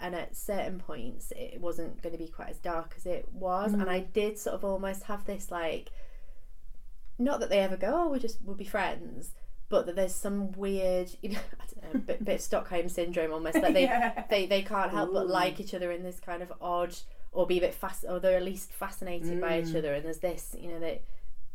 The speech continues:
Speaker 1: in, in this strange way, one of them says, like, Harriet says at the end, um, in a strange way, she's, she's, she's kind of the closest thing I've got, and they're almost like
Speaker 2: Mm.
Speaker 1: family to her. And obviously this is 'cause, uh, Harriet, um, Harriet has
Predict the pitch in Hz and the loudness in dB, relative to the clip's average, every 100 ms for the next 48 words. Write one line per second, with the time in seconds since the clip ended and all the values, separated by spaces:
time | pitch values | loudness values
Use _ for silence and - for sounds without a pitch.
0 | - 180 175 175 175 165 - - 196 180 | -2 0 -2 -4 -4 -2 -2 -2 0 2
1 | 180 180 156 139 160 165 160 - 170 160 | 2 2 -2 -2 0 0 0 0 -2 0
2 | 156 - - 156 - - - - - - | -2 -6 -6 -6 -6 -8 -10 -10 -6 -2
3 | 160 151 - 156 151 160 156 147 151 - | 0 0 -4 -4 -2 0 -2 -4 -4 -4
4 | - 156 151 151 - 156 147 - 151 151 | -4 -6 -6 -8 -8 -8 -6 0 4 4
5 | 147 - 147 - - 147 - - - - | 4 0 0 0 0 -2 -4 -6 -6 -8
6 | - - 156 147 143 - 147 139 135 - | -6 -4 -2 0 -2 -2 -4 -4 -4 -2
7 | - - 147 147 131 - 160 113 120 - | 0 -2 -2 -4 -6 0 0 0 -2 0
8 | 226 240 247 240 233 220 160 156 151 - | 0 2 2 4 4 4 4 2 0 -2
9 | 147 - - 165 - 160 - - - 127 | -2 -4 -2 -4 -4 -4 -4 -4 -4 -4
10 | - - - - - - - - - - | -4 4 8 8 6 -2 -6 -6 -4 -4
11 | - - 147 147 143 156 151 147 - 147 | -4 -4 -2 -2 -2 -6 -6 -4 -4 -4
12 | 147 - - - 151 147 - | -4 -4 -2 -2 -2 -2 -2